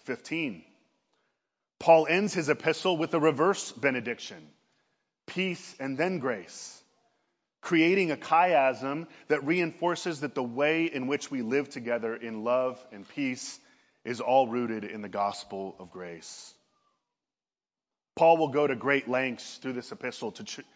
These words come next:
to show that the church is the true Israel, and as such retains the substance of what was there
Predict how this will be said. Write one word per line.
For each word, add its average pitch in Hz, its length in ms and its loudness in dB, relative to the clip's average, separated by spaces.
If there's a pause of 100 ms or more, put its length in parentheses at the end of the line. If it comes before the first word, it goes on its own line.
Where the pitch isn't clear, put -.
(220)
to 151 80 -6
show 170 260 6
that 135 160 -2
the 131 80 -8
church 156 460 -4
is 127 140 -6
the 110 100 -6
true 143 280 -4
Israel, 113 540 -4 (560)
and 147 140 0
as 160 340 4
such 127 440 -2
retains 151 580 -4
the 127 100 -4
substance 143 680 -4
of 120 160 -4
what 151 180 2
was 135 160 -4
there 127 420 -2